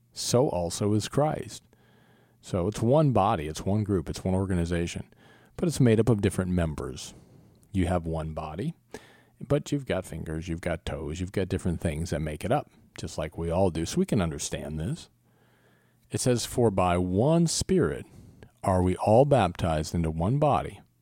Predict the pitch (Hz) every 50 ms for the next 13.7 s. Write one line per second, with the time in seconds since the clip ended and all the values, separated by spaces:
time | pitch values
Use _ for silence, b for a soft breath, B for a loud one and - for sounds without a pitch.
0 | _ - - - 85 82 82 87 - 82 82 - 110 113 113 - - 147 143 -
1 | - - - - - _ B B B B B B B B B B B - 92 90
2 | 90 90 90 85 90 90 87 87 85 82 87 98 104 95 - 92 95 107 110 -
3 | 101 98 101 104 104 107 110 101 - - 95 87 82 82 80 80 78 80 80 76
4 | 73 82 87 90 92 104 104 98 90 - - - 92 87 90 98 101 104 - B
5 | B B B B B B 107 113 117 113 110 104 95 98 101 101 101 101 - -
6 | - 107 104 123 143 151 147 143 143 127 113 107 98 104 110 113 113 104 98 92
7 | 82 90 78 78 82 87 98 110 104 - - - 165 160 120 - - - - _
8 | _ _ _ _ _ _ _ _ _ _ _ b b b b b b b b b
9 | - - 95 87 80 90 87 87 90 95 98 95 90 87 95 95 98 107 - -
10 | - 110 101 110 123 135 127 131 131 127 101 80 76 78 80 80 87 95 82 90
11 | 92 92 85 76 71 - - - _ _ _ _ _ _ _ - - 135 123 123
12 | 135 120 87 87 87 87 92 95 85 - 95 85 78 76 73 73 76 87 87 -
13 | - 113 101 98 - 85 78 76 - 82 78 - 76 78